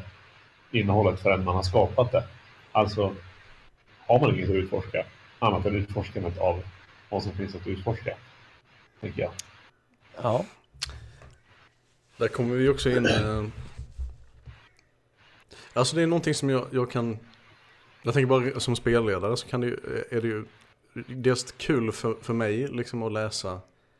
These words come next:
Speaker 3: en välskriven setting. Eh, som, eh, om vi tar ett exempel. Ja, Svavelvinter är ett svårt exempel för att där är ju allt, eh, redan i böcker.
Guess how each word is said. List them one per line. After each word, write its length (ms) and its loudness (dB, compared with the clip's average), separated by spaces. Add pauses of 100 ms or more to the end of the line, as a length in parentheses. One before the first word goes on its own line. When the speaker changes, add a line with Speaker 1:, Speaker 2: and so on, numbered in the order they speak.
(260)
Speaker 3:
en 180 -6
välskriven 720 -2
setting. 500 -6 (1400)
Eh, 200 -4
som, 460 -6
eh, 140 -8
om 100 -6
vi 60 -12
tar 140 0
ett 100 0
exempel. 420 -4 (400)
Ja, 160 -2
Svavelvinter 640 2
är 40 0
ett 60 -4
svårt 240 -6
exempel 320 -8
för 100 -10
att 60 -8
där 140 -4
är 40 -4
ju 160 -2
allt, 520 -10
eh, 480 -8
redan 160 -2
i 300 -6
böcker. 360 -4